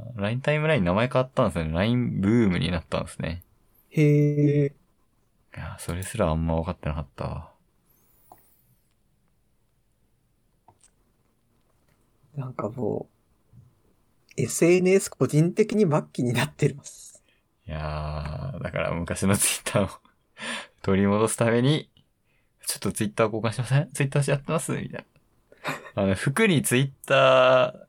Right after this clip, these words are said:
Speaker 1: あ、あの、アットマークい-、アカウント名を書いたりしてね。
Speaker 2: そんなオフ会みたいなことするわけですか？
Speaker 1: そうそうそうそう。名刺に書いたりして広げてこ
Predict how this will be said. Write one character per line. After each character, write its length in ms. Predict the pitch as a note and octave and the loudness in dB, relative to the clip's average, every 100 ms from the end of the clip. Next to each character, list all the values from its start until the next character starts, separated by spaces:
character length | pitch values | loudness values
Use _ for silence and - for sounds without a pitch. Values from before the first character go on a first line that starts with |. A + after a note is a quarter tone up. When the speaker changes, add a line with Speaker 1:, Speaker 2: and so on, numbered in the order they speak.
| - | -6
Speaker 1:
あ、 180 | A2+ - A2 | -4 0 0
あ 40 | |
の、 420 | A2 G#2+ G#2+ G#2+ G#2 | 2 0 0 0 0
ア 140 | G#2+ | 0
ッ 20 | |
ト 160 | - A2+ | 2 2
マ 120 | A2 | 2
ー 40 | |
ク 80 | G#2 | 2
い-、 160 | A2 G#2 - - | 0 -2 -8 -4
ア 100 | G#2 | -2
カ 140 | A2+ A2+ | 2 2
ウ 60 | |
ン 40 | G#2+ | 2
ト 100 | A2 | 2
名 160 | E2+ | 2
を 120 | E2 | 0
書 140 | - A#2 | 0 -2
い 100 | - | -2
た 80 | - | -6
り 100 | - | -8
し 80 | |
て 120 | - - | -12 -10
ね。 200 | - - _ _ _ _ | -12 -14 _ _ _ _
Speaker 2:
そ 180 | - C3 | -6 -2
ん 60 | |
な 80 | B2+ | 0
オ 100 | B2 | 0
フ 80 | - | -2
会 180 | - C#3 | -2 0
み 120 | C#3 | 0
た 80 | C#3+ | 0
い 80 | C3+ | 0
な 80 | |
こ 100 | B2+ | 2
と 160 | A#2+ D3 | 6 6
す 80 | C3+ | 6
る 60 | |
わ 60 | A#2 | 4
け 60 | B2+ | 2
で 60 | |
す 60 | - | 2
か？ 60 | |
Speaker 1:
そ 20 | G#2+ | -2
う 20 | |
そ 60 | - | -4
う 20 | |
そ 0 | |
う 20 | |
そ 440 | - - - - | -8 -8 -8 -4
う。 20 | G2 | 0
名 280 | A#2 A#2+ | 2 2
刺 120 | A#2+ A2+ | 2 0
に 120 | A2 | 2
書 80 | A2 | 0
い 60 | G#2 | 0
た 100 | E2 | -4
り 100 | - | -6
し 60 | |
て 160 | - - | -8 -6
広 220 | - F2 | -4 -2
げ 60 | E2 | -2
て 100 | - | -4
こ 240 | - G2+ | -6 -8